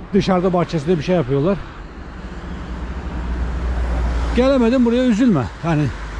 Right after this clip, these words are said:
mesleğin varsa, bakın ne diyorum, mesleğin varsa, şeyin varsa gel. Tavsiye değildir ama.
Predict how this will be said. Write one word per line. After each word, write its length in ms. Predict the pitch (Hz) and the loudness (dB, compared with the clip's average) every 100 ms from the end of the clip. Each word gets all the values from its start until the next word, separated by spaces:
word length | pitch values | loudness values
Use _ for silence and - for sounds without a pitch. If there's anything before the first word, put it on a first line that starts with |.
| - - - - - - - - - - - - - | -6 -6 -6 -6 -2 -2 -2 -2 -2 -2 -2 -4 0
mesleğin 500 | 147 143 - 185 220 | 4 4 6 6 6
varsa, 320 | 190 170 160 | 4 2 2
bakın 260 | 143 135 143 | 0 2 0
ne 120 | 160 | 2
diyorum, 240 | 147 117 | 2 2
mesleğin 440 | 120 123 - 156 147 | 2 0 2 2 4
varsa, 260 | 135 - | 2 -2
şeyin 300 | 120 151 160 | -2 2 2
varsa 320 | 147 123 - 185 - - - - - - - - - - - | 2 0 0 -2 -2 -14 -14 -14 -14 -14 -12 -12 -12 -12 2
gel. 180 | 151 139 - - - - - - - - - - | 2 2 -2 -12 -10 -10 -12 -18 -18 -16 -12 0
Tavsiye 320 | 135 - 180 | 2 4 4
değildir 260 | 180 196 | 6 6
ama. 220 | 151 127 | 2 2